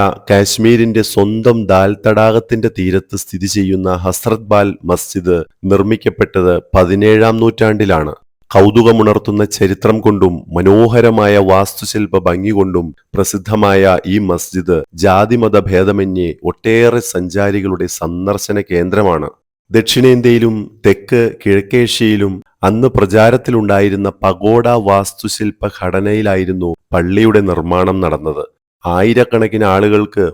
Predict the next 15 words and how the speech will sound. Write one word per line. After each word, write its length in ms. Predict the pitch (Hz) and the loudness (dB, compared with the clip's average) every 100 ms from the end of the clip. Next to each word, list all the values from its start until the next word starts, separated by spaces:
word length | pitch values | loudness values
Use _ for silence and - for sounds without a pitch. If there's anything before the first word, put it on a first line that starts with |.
| 82 | -4
ഒരുമിച്ച് 420 | 90 104 120 - 117 | -4 -2 -4 -4 -4
പ്രാർത്ഥന 440 | 104 92 101 110 110 | -2 0 -2 -4 -4
നടത്താൻ 320 | 104 95 101 98 | -4 -4 -6 -6
സൗകര്യമുള്ള 680 | - 92 95 101 98 95 95 95 | -4 -4 -2 -4 -2 -2 -2 -2
ഈ 60 | 101 117 95 | -4 -4 -4
മസ്ജിദിന്റെ 580 | 87 - 98 101 101 95 | -6 -8 -8 -6 -4 -4
നിർമ്മാണം 440 | 90 85 90 90 78 - _ - | -6 -2 0 0 -4 -10 _ 0
കാശ്മീരി 600 | 92 107 - 113 113 110 101 | 0 0 -2 0 0 0 2
വാസ്തുശില്പ 760 | 95 98 - 107 - 107 - 101 | 2 0 -4 -10 -4 -6 -4 -8
ശൈലിയിലാണെങ്കിലും 1000 | - 90 92 104 101 85 90 98 95 92 87 _ - 104 | -4 -4 -2 -2 0 0 -2 -4 -2 -4 -4 _ -8 -2
ഇതിന്റെ 240 | 117 120 - | 0 -2 -2
കുബ്ബയുടെയും 760 | 95 87 113 117 107 104 101 95 90 85 | -8 0 2 4 2 0 0 -4 -8 -8
മിനാരങ്ങളുടെയും 880 | 87 92 98 101 110 110 110 107 107 104 | -6 -2 0 0 0 0 0 0 0 -2
നിർമ്മാണത്തിൽ 540 | 92 92 92 90 - 90 80 _ 98 | -2 -2 -2 -2 -6 -8 -8 _ -2
മുഗൾ 260 | 104 113 | 0 2